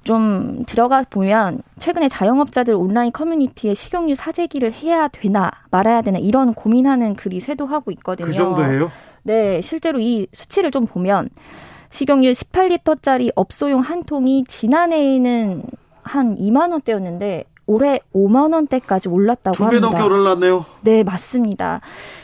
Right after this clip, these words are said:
Speaker 1: 이게 지난달 대두유 선물 가격을 봐도 일 년 전과 비교해서는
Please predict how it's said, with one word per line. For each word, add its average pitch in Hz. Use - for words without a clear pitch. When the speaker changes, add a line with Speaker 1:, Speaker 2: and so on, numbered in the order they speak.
Speaker 1:
이게 220
지난달 285
대두유 262
선물 370
가격을 214
봐도 202
일 285
년 320
전과 285
비교해서는 196